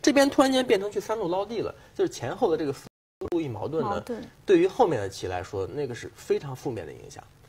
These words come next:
Speaker 1: 这个下棋前后的思路连贯啊，听起来容易，但是很多棋手在实战中都会犯错误。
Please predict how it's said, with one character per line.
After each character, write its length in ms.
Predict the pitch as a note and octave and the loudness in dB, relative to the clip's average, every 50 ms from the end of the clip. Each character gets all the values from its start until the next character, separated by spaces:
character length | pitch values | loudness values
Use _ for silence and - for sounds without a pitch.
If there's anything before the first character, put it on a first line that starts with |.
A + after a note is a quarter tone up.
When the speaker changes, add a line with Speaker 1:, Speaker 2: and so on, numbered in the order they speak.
| - - - - - _ - - | -20 -20 -20 -20 -20 _ -20 0
Speaker 1:
这 140 | - F#3 F3 | 2 4 4
个 60 | E3 | 4
下 180 | D#3+ - A3+ F#3 | 6 6 4 4
棋 240 | - - - D#3+ | 4 2 0 0
前 340 | F3 - - - A#2 B2 D#3 | 0 -2 -4 -4 -4 -4 -2
后 240 | E3+ F#3+ F#3 D#3 C#3+ | 0 4 4 6 6
的 180 | A#2+ A2 G2+ F#2+ | 4 2 0 -2
思 180 | - - F3+ | -4 -8 -2
路 160 | F3 F3 D3 | 0 0 0
连 240 | A#2 G2+ F2+ F#2 A2 C#3 | 0 -2 -4 -6 -4 -2
贯 160 | E3 C#3+ A2+ | -2 -2 0
啊， 180 | F2 D2 C#2+ D2+ - | -2 -4 -6 -8 -8
听 180 | - F3 G3 | -6 -6 -6
起 120 | G3 - A2 | -6 -6 -8
来 100 | D2 D2+ | -8 -8
容 180 | - - D#2 | -8 -8 -10
易， 120 | F2+ E2+ E2+ | -10 -8 -8
但 100 | C3 C#3+ | -8 -8
是 60 | D3 | -8
很 180 | C#3 - - A#2 | -10 -10 -10 -6
多 140 | B2 F3 G#3+ | -6 -6 -6
棋 140 | - - | -6 -8
手 120 | B2 G2+ - | -10 -10 -10
在 120 | - - | -10 -12
实 120 | - - - | -14 -12 -12
战 140 | F#2+ E2 | -12 -12
中 100 | E2+ F2+ F2+ | -10 -12 -10
都 120 | - E3 E3+ | -6 -6 -6
会 120 | D#3 - | -6 -6
犯 180 | - - E2+ - | -8 -10 -14 -14
错 160 | - - - | -14 -14 -12
误。 140 | - - - | -12 -12 -14